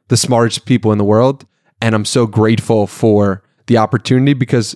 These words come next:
not only do I get to talk to them, I get to research them for ten to twenty hours before. And so I'm learning so much. I'm learning more than ever in my entire life. Wasn't really a great student, but have been a, a great student of the people I'm, I'm interviewing. And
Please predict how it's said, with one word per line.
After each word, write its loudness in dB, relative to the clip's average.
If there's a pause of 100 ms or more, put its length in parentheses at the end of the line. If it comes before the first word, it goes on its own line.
not 0
only 2
do 0
I 2
get -2
to -6
talk -2
to -10
them, 0
I 0
get 0
to 0
research 0
them 0
for 0 (320)
ten 0
to 0
twenty 2
hours 2
before. 0 (320)
And 0
so 2
I'm 0
learning 2
so 0
much. 0
I'm -2
learning 2
more 4
than -2
ever 2
in 0
my 2
entire 0
life. -2 (420)
Wasn't 0
really 2
a 0
great 0
student, -2
but -2 (380)
have -2
been 0
a, 0 (120)
a 0
great 0
student 2
of 0
the 0
people 0
I'm, -2 (160)
I'm -2
interviewing. 0
And -6